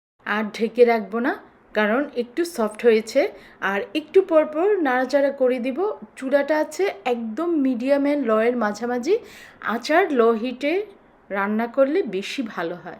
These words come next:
একটু লবণ দিয়ে দিচ্ছি, সিদ্ধ করার সময় লবণ দিয়েছিলাম না, আর দেওয়া হয়নি। সাদা ভিনেগার দুই টেবিল চামচ, আরও হাফ কাপ চিনি দিয়ে দিচ্ছি।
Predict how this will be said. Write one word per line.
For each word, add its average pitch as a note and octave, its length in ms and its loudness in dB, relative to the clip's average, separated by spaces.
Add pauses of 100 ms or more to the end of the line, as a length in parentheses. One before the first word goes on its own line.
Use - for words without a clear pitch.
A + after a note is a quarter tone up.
(760)
একটু C#4+ 280 0
লবণ A#3+ 320 4
দিয়ে B3+ 160 0
দিচ্ছি, B3 440 0
সিদ্ধ G#3+ 380 -2
করার C4 360 6
সময় C#4 340 2
লবণ A3 280 0
দিয়েছিলাম C#4+ 580 -4
না, E4+ 260 -4
আর G3+ 220 -2
দেওয়া F3+ 440 -2
হয়নি। F#3 380 -8 (960)
সাদা G#3+ 440 0
ভিনেগার B3 520 2 (280)
দুই A3 160 -4
টেবিল A3 280 -2
চামচ, A#3 380 -4 (1080)
আরও G#3+ 260 2
হাফ A#3+ 400 -4
কাপ A#3+ 220 2
চিনি G#3+ 280 -4
দিয়ে G3+ 200 -4
দিচ্ছি। G3 480 -6